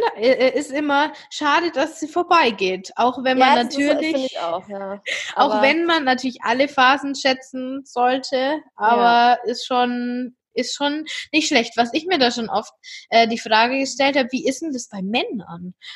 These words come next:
Speaker 1: Also da ist es ja immer
Speaker 2: Mhm.
Speaker 1: relativ ähnlich, aber auf welchem Level sind die? Weil auf diesem Eisprung-Level können sie sicher nicht sein, glaub ich.
Speaker 2: Meinst nicht?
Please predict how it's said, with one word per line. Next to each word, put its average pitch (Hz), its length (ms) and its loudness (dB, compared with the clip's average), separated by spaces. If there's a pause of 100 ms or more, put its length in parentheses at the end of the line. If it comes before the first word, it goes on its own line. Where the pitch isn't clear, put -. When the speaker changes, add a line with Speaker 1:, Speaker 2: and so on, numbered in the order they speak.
Speaker 1:
Also 233 200 0
da 233 120 4
ist 285 120 2
es 294 100 -10
ja 269 100 4
immer 269 320 4
Speaker 2:
Mhm. 226 60 -6
Speaker 1:
relativ 233 720 2 (140)
ähnlich, 240 600 2
aber 208 240 4
auf 214 180 -2
welchem 226 300 0
Level 247 340 4
sind 196 320 -4
die? 185 100 -6
Weil 165 140 2
auf 180 160 -2
diesem 202 280 -8
Eisprung-Level 262 760 2
können 240 280 0
sie 214 120 -6
sicher 196 320 -2
nicht 160 240 -8
sein, 131 400 -10
glaub 67 300 -14 (100)
ich. - 240 -20 (540)
Speaker 2:
Meinst 175 360 -2
nicht? 330 500 2